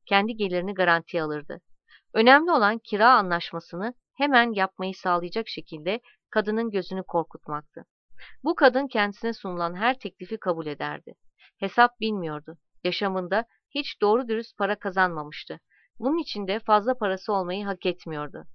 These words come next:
Bir yandan kafasının içinde bu tilkiler dolaşırken diğer yandan kadın daha da ürkütecek konuşmalarını sürdürüyordu. En kötüsü bitmez tükenmez mahkemeler. Her ne kadar iyi niyetli olursan ol,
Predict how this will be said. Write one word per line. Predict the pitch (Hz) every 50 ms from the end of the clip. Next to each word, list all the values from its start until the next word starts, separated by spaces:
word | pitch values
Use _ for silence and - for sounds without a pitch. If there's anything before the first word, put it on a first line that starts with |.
| - _ - -
Bir | 175 208 220 202
yandan | 185 160 156 156 156 170 196 240 247 - - - _ _ -
kafasının | - 208 - 226 220 - - 240 262 269 -
içinde | - - - - 180 175 185 180 196
bu | 226 -
tilkiler | - 208 180 - - - 170 170 160 165 160
dolaşırken | - 180 175 175 170 - - 151 - - 180 196 233 254 - - - - _ _ -
diğer | 254 262 254 226
yandan | 202 190 180 170 170 165 175 185 208 208
kadın | - - 190 180 196 208 226 - _ _ _ _ _ 202
daha | 202 226 262 262
da | 262 254 -
ürkütecek | - 208 202 - - 190 - 196 185 196 202 196 -
konuşmalarını | 196 185 175 - - - 175 170 170 170 170 185
sürdürüyordu. | - - - 170 156 - 165 156 156 151 147 147 147 - - - - _ _ _ _ _ - - - _ _
En | - 294 339 320
kötüsü | 339 311 - - - - 320 277 254
bitmez | 233 - - 240 247 254 247 -
tükenmez | - - - 202 196 196 202 208 214 196 196
mahkemeler. | 180 175 - - 196 180 170 165 156 151 151 - - - - -
Her | - 208 208 214
ne | 233 226
kadar | - 208 175 170 165 - -
iyi | - 196 208 208
niyetli | 190 170 160 - - 156
olursan | 165 160 165 - - 165 156 151 - -
ol, | 165 175 220 277